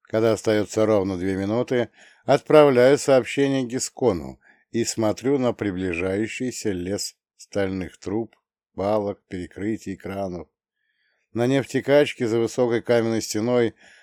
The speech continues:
окружившие завод и кивающие гигантскими молотами голов.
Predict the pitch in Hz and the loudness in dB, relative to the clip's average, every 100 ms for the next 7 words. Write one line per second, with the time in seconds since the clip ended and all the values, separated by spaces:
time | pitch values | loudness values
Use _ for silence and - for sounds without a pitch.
0 | - 120 127 123 110 135 - 123 110 104 | -2 -2 2 2 2 0 0 0 2 2
1 | 104 104 127 131 127 104 110 107 117 113 | 2 4 2 2 -2 -2 0 2 4 2
2 | 107 - 107 95 90 90 80 107 110 - | 0 -2 -2 -2 -4 -6 -2 -2 -4 -10
3 | - 113 110 98 98 95 90 - 87 85 | -8 -4 -2 -2 -2 -2 -2 -6 -10 -8
4 | 87 82 - | -10 -10 -14